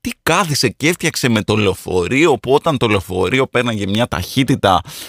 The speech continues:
ε, ενεργοποιούταν η βόμβα και όταν έπεφτα από αυτή την ταχύτητα έσκαγε η βόμβα. Γιατί δεν την έσκαγε απλά κατευθείαν τη βόμβα; Τι τον εμπόδιζε; Πραγματικά.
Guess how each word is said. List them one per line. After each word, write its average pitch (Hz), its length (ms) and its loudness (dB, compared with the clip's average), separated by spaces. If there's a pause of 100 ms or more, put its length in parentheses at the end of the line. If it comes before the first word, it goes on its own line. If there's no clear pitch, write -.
(160)
ε, 107 280 2
ενεργοποιούταν 110 760 0
η 107 60 0
βόμβα 127 600 0
και - 100 -6
όταν 127 340 0
έπεφτα 147 420 0
από 90 120 -4
αυτή 110 180 -4
την 123 120 -4
ταχύτητα 98 760 2
έσκαγε 117 400 0
η 92 40 -8
βόμβα. 147 160 2
Γιατί 214 240 -4
δεν 330 140 -8
την 247 180 2
έσκαγε 110 420 2
απλά 92 220 2
κατευθείαν 87 400 -2
τη 78 80 -4
βόμβα; 85 420 0 (300)
Τι - 80 0
τον 202 220 0
εμπόδιζε; 90 600 2 (320)
Πραγματικά. 123 540 2